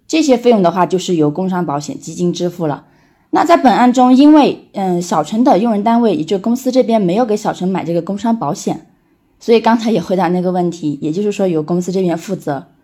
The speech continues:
那所以的话，根据这个条款，我就认为，如果请求支付一次性工伤医疗补助金和一次性伤残就业补助金的话，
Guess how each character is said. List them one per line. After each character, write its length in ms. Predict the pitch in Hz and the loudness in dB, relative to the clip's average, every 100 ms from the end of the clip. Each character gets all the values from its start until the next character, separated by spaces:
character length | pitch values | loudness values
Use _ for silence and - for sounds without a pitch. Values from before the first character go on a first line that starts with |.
| _ _ _ _ - | _ _ _ _ -2
那 160 | 294 | 0
所 180 | 320 233 | 2 2
以 80 | 247 | 4
的 140 | 175 | 2
话， 400 | 175 208 - - _ _ _ | 0 -2 -4 -8 _ _ _
根 140 | 277 | -2
据 80 | 277 | 0
这 100 | 311 | 2
个 80 | 285 | 0
条 240 | 269 165 | 0 -2
款， 220 | 208 214 165 | -2 -2 -2
我 80 | |
就 100 | 185 | 0
认 220 | 220 226 180 | 0 0 0
为， 240 | 156 151 _ _ _ _ - | -4 -8 _ _ _ _ -6
如 160 | 285 | 0
果 120 | 359 | 2
请 320 | 339 - 226 170 | 2 0 -2 0
求 180 | 208 | -2
支 200 | 202 285 | -2 -2
付 140 | 277 294 | -2 -2
一 180 | 180 196 | -2 -4
次 160 | - | -4
性 200 | 269 254 | 0 0
工 200 | 233 240 | 2 0
伤 220 | 247 247 | 2 0
医 140 | 240 277 | 2 2
疗 180 | 220 196 | 2 2
补 160 | - | -2
助 100 | 202 | -8
金 180 | 196 214 | -4 -4
和 120 | 208 | -4
一 180 | 170 170 | -6 -6
次 220 | 175 240 | -8 -6
性 180 | 233 208 | -2 -2
伤 260 | - 240 277 | 0 2 2
残 240 | 190 175 | 0 -4
就 140 | 202 | -2
业 100 | 190 | 0
补 140 | 180 - | -2 -4
助 100 | 185 | -8
金 200 | 180 196 | -4 -4
的 100 | 165 | -4
话， 320 | 175 151 - | -6 -10 -12